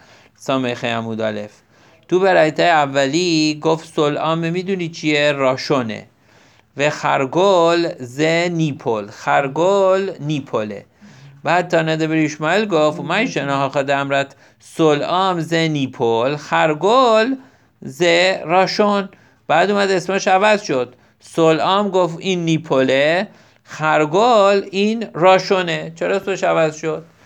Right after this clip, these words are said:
میگه مرکی اتره و مرکی اتره. میگه، "هر جای مختلف اسم این ملخا فرق داره و هر کسی طبق شهر خودش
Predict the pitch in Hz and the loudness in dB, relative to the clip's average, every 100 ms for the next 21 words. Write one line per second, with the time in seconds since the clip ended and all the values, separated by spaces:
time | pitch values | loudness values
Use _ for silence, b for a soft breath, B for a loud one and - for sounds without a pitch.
0 | b b b 123 120 147 151 139 120 113 | b b b -8 -2 0 2 0 -2 -4
1 | 113 117 117 120 - - 127 - 135 143 | -4 -2 -4 -6 -10 -10 -8 -6 -4 -4
2 | - 156 190 277 262 240 226 220 202 - | -4 -4 0 0 0 0 0 -2 -2 -4
3 | 190 175 165 170 170 170 170 170 185 180 | -2 -2 -4 -8 -10 -10 -14 -8 -6 -6
4 | 165 B B B _ 147 156 180 185 165 | -8 B B B _ -6 -2 0 0 -2
5 | 131 160 175 170 160 - - 147 165 165 | -2 0 0 0 -4 -4 -2 0 -2 -2
6 | 156 165 170 175 165 147 143 - 165 165 | -6 -8 -8 -8 -4 -4 -4 -4 -6 -2
7 | 165 175 165 127 113 110 - b b - | 0 0 0 -4 -4 -6 -12 b b -6
8 | 131 151 160 147 160 165 180 165 160 139 | -2 0 -2 -2 -4 -4 -6 -6 -6 -6
9 | 139 135 147 139 135 131 - 175 202 208 | -6 -4 -2 -2 -2 -4 -2 -2 0 0
10 | 208 | -2